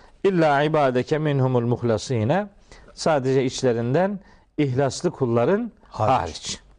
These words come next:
Speaker 1: Böyle bir istisna özellikle ortaya koyuyor. Bir ayet daha hatırlatalım tam da bu bağlamda. İsra suresinin altmış ikinci ayeti. Orada da diyor ki İblis,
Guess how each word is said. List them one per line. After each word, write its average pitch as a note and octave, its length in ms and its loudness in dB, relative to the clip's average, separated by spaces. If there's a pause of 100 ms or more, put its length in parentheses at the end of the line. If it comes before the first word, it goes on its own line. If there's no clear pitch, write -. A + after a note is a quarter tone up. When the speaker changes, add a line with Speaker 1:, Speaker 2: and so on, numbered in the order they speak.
(120)
Speaker 1:
Böyle A#2+ 320 2
bir C#3 120 -2
istisna D3 680 -2 (360)
özellikle D3 560 0
ortaya A#2+ 400 2
koyuyor. D#3 480 2 (480)
Bir B3 300 2
ayet F3+ 340 2
daha E3+ 260 4
hatırlatalım B2+ 680 0
tam D3+ 260 -2
da B2 100 2
bu C#3 140 0
bağlamda. B2+ 600 0 (540)
İsra D#3+ 440 2
suresinin F3+ 800 0 (560)
altmış F3 400 -2
ikinci D#3 460 2
ayeti. A2 560 2 (720)
Orada F3+ 320 2
da D#3+ 140 2
diyor A3 220 0
ki D#3+ 160 -2
İblis, A2+ 500 -2